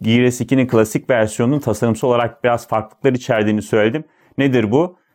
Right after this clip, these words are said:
Gördüğünüz gibi üst kısmında tırtıklı bir tasarım var. Ayrıca kayışı deri. Deri kayış kısmı tabii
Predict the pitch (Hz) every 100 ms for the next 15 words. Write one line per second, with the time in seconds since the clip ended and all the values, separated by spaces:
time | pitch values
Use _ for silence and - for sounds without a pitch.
0 | - 110 113 139 123 120 123 139 - 123
1 | - 123 147 - 113 - - 127 110 98
2 | 92 92 90 104 135 - _ _ _ _
3 | - 104 107 107 110 - 110 107 - 123
4 | 117 _ _ _ - 104 110 98 120 _
5 | _ _ _ _ _ _ _ _ - 165
6 | 190 185 180 - - 175 - 180 190 196
7 | 202 190 - - 180 180 180